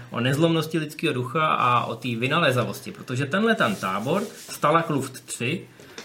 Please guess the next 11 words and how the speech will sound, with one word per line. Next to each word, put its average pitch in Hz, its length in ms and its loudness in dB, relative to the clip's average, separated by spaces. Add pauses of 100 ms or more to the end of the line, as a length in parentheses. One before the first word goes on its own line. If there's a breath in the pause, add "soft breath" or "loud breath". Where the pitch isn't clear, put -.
(280 loud breath)
který 131 260 2
byl 127 140 0
uprostřed 123 460 -4
Polska, 123 440 0
tak 135 300 -2
to 147 140 2
měl 156 280 4
být 147 280 0
ten, 139 440 -4 (400)
eh, 113 40 -2
nedobytnej 135 1000 0